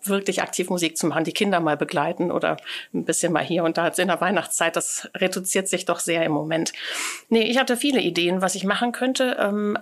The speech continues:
aber die Medizin hat's mir am Ende doch am meisten angetan, aber ich hab's in einem Praktikum noch ausgetestet nach dem ABI. Da war ich drei Monate, ähm, an einer anthroposophischen Klinik, kann man kaum glauben nach meinem Werdegang.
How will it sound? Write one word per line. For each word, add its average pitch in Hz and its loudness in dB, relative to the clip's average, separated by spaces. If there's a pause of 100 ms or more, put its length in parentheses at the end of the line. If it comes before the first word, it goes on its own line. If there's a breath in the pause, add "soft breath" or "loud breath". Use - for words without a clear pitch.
aber 214 0
die 185 0
Medizin 190 0
hat's 220 0
mir 208 2
am 196 0
Ende 214 2
doch 202 0
am 190 2
meisten 214 0
angetan, 233 0
aber 202 0
ich 190 -2
hab's 220 -2
in 214 2
einem 196 2
Praktikum 214 -2
noch 190 0
ausgetestet 175 -2
nach 170 0
dem 175 0
ABI. 147 -2 (400 loud breath)
Da 175 0
war 170 2
ich 151 -2
drei 190 2
Monate, 190 0
ähm, 185 0
an 170 0
einer 185 2
anthroposophischen 226 -2
Klinik, 170 -2
kann 190 0
man 180 2
kaum 196 0 (120)
glauben 180 2
nach 170 -2
meinem 170 2
Werdegang. 196 2